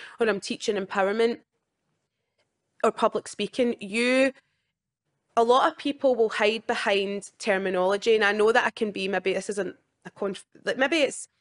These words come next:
making me unpopular to say this, right? But I don't care, it's the truth. People are so quick to jump on trends, they're so quick to hide behind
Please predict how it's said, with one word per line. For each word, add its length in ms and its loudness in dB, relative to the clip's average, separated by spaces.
making 340 0
me 80 2
unpopular 560 -2
to 140 -12
say 220 -2
this, 280 -2
right? 280 2
But 100 2
I 80 4
don't 240 -2
care, 420 0
it's 160 -6
the 80 -14
truth. 420 -2
People 320 2
are 100 4
so 240 4
quick 320 -2
to 100 -6
jump 340 -2
on 140 -2
trends, 520 0
they're 120 -6
so 280 4
quick 340 -2
to 100 -12
hide 300 0
behind 460 -2